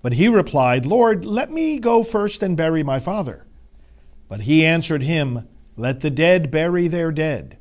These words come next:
but you go and proclaim the kingdom of God." And another said, "I will follow you, Lord, but first let me say farewell to my family at home." Jesus answered him, "No one who sets a hand to the plow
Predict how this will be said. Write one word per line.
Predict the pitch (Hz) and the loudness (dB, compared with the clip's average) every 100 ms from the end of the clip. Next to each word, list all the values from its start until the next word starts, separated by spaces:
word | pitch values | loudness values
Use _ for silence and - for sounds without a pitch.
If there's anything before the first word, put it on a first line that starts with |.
| - - - - | -20 -20 -18 -8
but | 117 | -6
you | 107 180 202 127 123 123 | 2 4 4 4 0 -2
go | 147 196 | 4 4
and | 208 185 | 4 0
proclaim | - 156 - 165 190 202 | -4 -6 -6 -6 -4 -4
the | 190 | -6
kingdom | 190 190 196 190 185 | -6 -4 -4 -4 -6
of | 175 | -4
God." | 165 175 110 - - - - - - - - - - - - | -4 -4 -6 -16 -20 -20 -20 -20 -20 -20 -20 -20 -20 -20 -8
And | 135 | -2
another | 156 160 190 175 | 2 4 4 4
said, | - 139 123 | 2 2 4
"I | 135 233 | 6 6
will | 240 | 6
follow | 175 156 147 147 | 4 4 4 2
you, | 139 135 | 0 0
Lord, | 135 175 262 - - - - - - - - | 0 -2 -4 -10 -20 -20 -20 -20 -20 -16 -6
but | 180 | -4
first | - 294 240 - - 156 | 2 2 2 0 -6 -2
let | 165 294 | 0 0
me | |
say | 277 254 247 | -2 0 0
farewell | - 214 190 175 196 | 0 0 2 2 0
to | 208 | -2
my | 190 170 | -2 -2
family | - 123 135 147 | -2 -2 -2 -4
at | 185 | -4
home." | 190 247 123 - - - - - - - - - - | -2 -2 -4 -8 -16 -20 -20 -20 -20 -20 -20 -20 -12
Jesus | 117 120 127 143 | -6 -4 -4 -2
answered | 139 131 131 120 | -4 -2 -4 -2
him, | 190 127 - - - - - - - | -2 -2 -8 -20 -20 -20 -20 -20 -10
"No | 107 147 | 0 4
one | 185 | 6
who | 202 220 | 6 2
sets | - 202 202 | 2 2 2
a | 220 180 | 0 0
hand | 190 202 202 | 0 -2 -2
to | 202 | -4
the | 196 | -6
plow | - 196 156 95 69 | -4 -2 -2 -4 -12